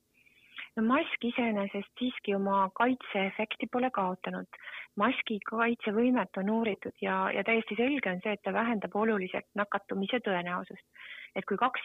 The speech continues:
inimest kannavad maski, kes vastastikku satuvad üksteisega, siis ühe mask kaitseb, eks ju, minu mask kaitseb sind ja sinu mask kaitseb mind. Ja kui tegemist on kirurgilise maskiga, on täiesti ju kehtiv siiamaani. Küll kaitseb mask ainult siis, kui seda kantakse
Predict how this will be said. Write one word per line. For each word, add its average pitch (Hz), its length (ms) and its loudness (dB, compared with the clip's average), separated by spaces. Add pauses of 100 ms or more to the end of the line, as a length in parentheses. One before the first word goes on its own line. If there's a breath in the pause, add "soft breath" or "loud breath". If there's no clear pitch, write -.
inimest 220 320 2
kannavad 202 480 0
maski, 277 440 -2
kes 175 180 -6
vastastikku 208 580 -4
satuvad 226 480 0
üksteisega, 202 560 -2 (540 loud breath)
siis 202 160 -4
ühe 254 180 4
mask 196 320 0
kaitseb, 202 460 -2 (100)
eks - 220 -2
ju, 208 60 -2 (280)
minu 226 220 2
mask 196 240 -2
kaitseb 202 340 -4
sind 320 240 0
ja 208 80 0
sinu 226 240 0
mask 202 240 -2
kaitseb 208 320 -4
mind. 285 240 0 (480 loud breath)
Ja 196 80 2
kui 202 140 0
tegemist 202 420 -2
on 196 80 -4
kirurgilise 220 560 0
maskiga, 202 560 -2
on 196 140 -2
täiesti 214 640 0 (160)
ju 202 180 -2
kehtiv 214 380 -4
siiamaani. 196 560 -2 (420 loud breath)
Küll 233 240 4
kaitseb 196 400 0
mask - 560 -2
ainult 202 380 0
siis, 220 180 0
kui 196 160 -8
seda 196 160 -2
kantakse 202 400 -2